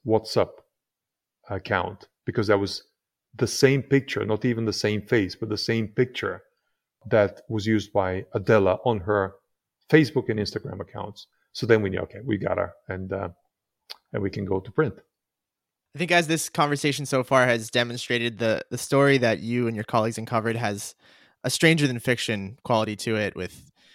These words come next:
Speaker 2: luxury jewelry and a fashion magazine editor and, and all the twists and turns. You know,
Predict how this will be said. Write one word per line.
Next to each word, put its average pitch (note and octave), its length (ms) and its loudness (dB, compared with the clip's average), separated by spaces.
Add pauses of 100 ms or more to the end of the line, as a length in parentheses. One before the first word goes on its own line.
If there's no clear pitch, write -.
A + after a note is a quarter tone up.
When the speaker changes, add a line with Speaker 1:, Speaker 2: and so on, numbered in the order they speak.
(600)
Speaker 2:
luxury D3 380 4
jewelry B2 720 2
and F2 240 -10
a - 60 -10
fashion B2 420 0
magazine A2 480 -4
editor A2 540 -2
and, F#2+ 340 -8
and A2 80 -6
all G#2+ 120 -4
the A2 60 -4
twists - 280 -6
and A#2 120 -6
turns. A2+ 500 -6 (200)
You D#3+ 80 -4
know, D3+ 140 0